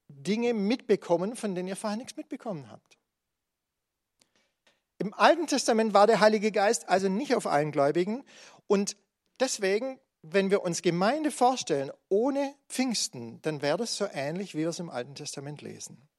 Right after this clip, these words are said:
Es gibt ein paar wenige, die den Durchblick haben und es gibt, ja, den großen Teil, der gar keine Möglichkeit hat, nachzuprüfen, was da abgeht. Und deswegen war es im Alten Testament auch so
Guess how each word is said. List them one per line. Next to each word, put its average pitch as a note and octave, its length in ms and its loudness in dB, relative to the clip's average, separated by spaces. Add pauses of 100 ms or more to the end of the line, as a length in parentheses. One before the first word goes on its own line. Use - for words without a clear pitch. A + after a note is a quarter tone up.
(360)
Es - 140 -4
gibt - 240 0
ein D3 80 -6
paar C3+ 240 4
wenige, B3 400 2
die D#3 240 -10
den B2+ 160 -8
Durchblick E3+ 400 -4
haben F#3+ 180 -2
und D3+ 160 -10
es - 140 -6
gibt, - 260 -8 (2250)
ja, B2 180 -6 (300)
den C3 160 -2
großen C#4 540 0
Teil, D#3 400 0
der D3+ 160 4
gar F#3 240 2
keine E3 260 -2
Möglichkeit G3 720 2
hat, C#3+ 140 0
nachzuprüfen, C#3 680 -4
was A#2+ 160 -8
da - 120 -10
abgeht. - 420 -16 (560)
Und F3+ 100 2
deswegen G#3+ 400 6
war F#3 80 8
es F#3+ 80 4
im F#3+ 160 0
Alten C#4 300 6
Testament F3 500 2
auch F3 140 4
so D3+ 240 2